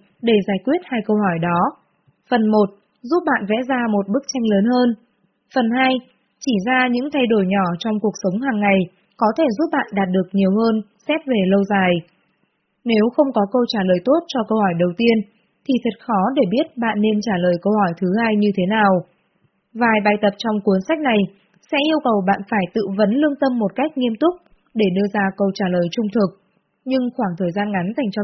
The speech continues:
việc đó sẽ trả cho bạn những khoản lãi khổng lồ trong tương lai không xa. Sẽ hữu ích nếu bạn coi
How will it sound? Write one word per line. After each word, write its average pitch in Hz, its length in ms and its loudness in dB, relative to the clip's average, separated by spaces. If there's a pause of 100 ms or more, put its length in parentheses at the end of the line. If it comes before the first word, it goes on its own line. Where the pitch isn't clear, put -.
việc 185 140 -4
đó 175 200 -2 (600)
sẽ 311 60 -4 (140)
trả 311 140 -2
cho 233 160 -6
bạn 214 180 -2
những 196 240 -6
khoản 214 200 -6
lãi 196 200 -2
khổng 196 180 -2
lồ 185 240 2
trong 240 200 -4
tương 240 140 0
lai 233 220 0
không 240 120 -2 (120)
xa. 226 160 2 (640)
Sẽ 277 160 0
hữu 285 140 0 (100)
ích 349 140 -2
nếu 208 300 2
bạn 247 200 -4
coi 214 220 0